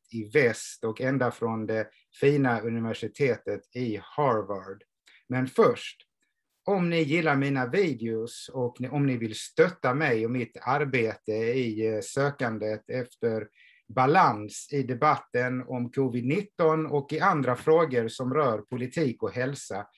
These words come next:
så, eh, prenumerera på min kanal här på YouTube och sprid den i sociala medier. Jag gör detta helt utan något eget vinstintresse, utan bara för att jag tycker att det behövs.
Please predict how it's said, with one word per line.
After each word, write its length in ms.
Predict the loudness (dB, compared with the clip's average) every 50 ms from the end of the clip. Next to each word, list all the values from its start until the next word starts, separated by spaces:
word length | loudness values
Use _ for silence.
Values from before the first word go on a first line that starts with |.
| _ _ _ _
så, 440 | -16 -8 -2 0 2 2 2 2 2
eh, 220 | 2 2 2 0 -2 -4 -4
prenumerera 680 | -4 -2 0 0 2 2 2 4 4 4 4 2 2 0
på 140 | -2 -4 -2
min 260 | -2 -2 -2 -4 -4
kanal 480 | -2 -2 0 0 0 0 0 -2 -2
här 180 | -2 -2 -2 -2
på 180 | -4 -6 -6 -4
YouTube 640 | -2 0 0 -2 -2 -4 -6 -4 -4 -4 -4 -4
och 120 | -4 -4 -6
sprid 460 | -8 -4 0 2 2 2 2 0 -2
den 220 | -2 -4 -2 -2
i 60 | -4 -6
sociala 600 | -6 -8 -10 -6 -2 0 0 0 0 0 -2 -2
medier. 520 | -2 -2 -2 -2 -4 -6 -8 -10 -10 -10 -14 _ _ -20 -20 -20 -20 -20 -20 -20 _ _
Jag 200 | 4 6 8 8
gör 220 | 8 8 8 8 8
detta 300 | 8 6 6 4 2 -2
helt 420 | -2 0 0 0 0 0 0 -2
utan 380 | -2 -2 0 0 0 -2 -2 -2
något 400 | -4 -8 -6 -6 -6 -8 _ -8 -4
eget 500 | 0 2 2 2 0 -2 -4 -4 -6 _ -18 -20 -20 _ _ _
vinstintresse, 1500 | -2 0 0 0 0 -2 -6 -10 -14 _ -10 -10 -8 -8 -8 -8 -8 -8 -8 -8 -6 -6 -6 -6 -6 -14 -12 -12 -10 -10
utan 340 | -12 -10 -10 -8 -6 -4
bara 240 | -2 0 0 0 0
för 120 | -2 -4 -6
att 140 | -6 -6
jag 160 | -6 -8 -8 -4
tycker 320 | -4 -6 -6 -6 -10 -14
att 120 | -14 -16
det 100 | -16 -16
behövs. 640 | -14 -14 -12 -10 -8 -8 -8 -8 -12 -16 -18 -18